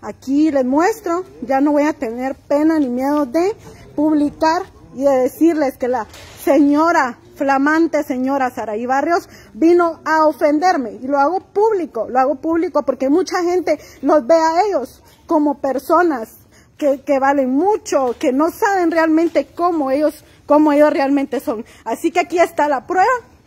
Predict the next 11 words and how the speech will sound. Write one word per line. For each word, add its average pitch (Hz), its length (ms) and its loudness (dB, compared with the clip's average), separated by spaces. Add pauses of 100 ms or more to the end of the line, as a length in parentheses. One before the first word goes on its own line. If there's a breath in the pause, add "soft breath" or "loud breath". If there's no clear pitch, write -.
(200 soft breath)
y 247 80 0
espero 320 340 0
que 302 100 2
venga 294 200 0
a 320 60 2
dar 320 120 0
la 311 220 -2
cara 349 480 2 (320 soft breath)
la 269 180 2
disque 294 380 0
señora, 294 640 0